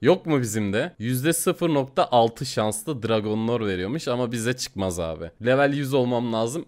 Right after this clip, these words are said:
Üç, yüzde üç şeyim var. Neyse, iki yüz üç dolarımız var arkadaşlar. Bununla katlamaya çalışacağız. Ben yine bir kasa savaşı oluşturayım. Kasa savaşında katlaması bir tık daha kolay oluyor.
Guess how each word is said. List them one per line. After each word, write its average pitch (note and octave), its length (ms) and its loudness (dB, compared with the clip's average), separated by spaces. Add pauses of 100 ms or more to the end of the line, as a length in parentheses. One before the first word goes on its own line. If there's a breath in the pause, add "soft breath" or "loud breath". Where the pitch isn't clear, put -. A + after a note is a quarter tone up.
Üç, C#3 380 -8
yüzde A#2 320 -6
üç - 440 -8
şeyim F2 320 -4
var. E2 140 -6 (160)
Neyse, F#3 280 4
iki C#3 220 -4
yüz F3+ 120 -2
üç G3 220 -6
dolarımız F3 520 4
var A#2 100 6
arkadaşlar. G#2+ 600 0 (140)
Bununla D#3+ 220 0
katlamaya C#3 560 0
çalışacağız. A#2+ 500 -4
Ben F#3+ 80 2
yine G3 260 0
bir F#3+ 120 -6
kasa F#3+ 360 4
savaşı E3 440 2
oluşturayım. A#2 560 -4 (100)
Kasa F#3 260 0
savaşında D#3 500 0
katlaması B2+ 600 -2
bir G3 100 -4
tık - 200 -20
daha A#2+ 180 2
kolay A2+ 300 -2
oluyor. F2+ 240 -4